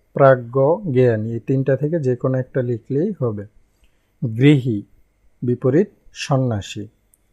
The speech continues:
অনুকূল, প্রতিকূল, আবির্ভাব, তিরোভাব বা তিরোধান, যে কোনো একটা লিখলেই হবে।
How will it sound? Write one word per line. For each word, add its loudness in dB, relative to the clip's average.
অনুকূল, 0
প্রতিকূল, 2
আবির্ভাব, 2
তিরোভাব 6
বা 2
তিরোধান, -4
যে -8
কোনো -4
একটা -6
লিখলেই -4
হবে। -4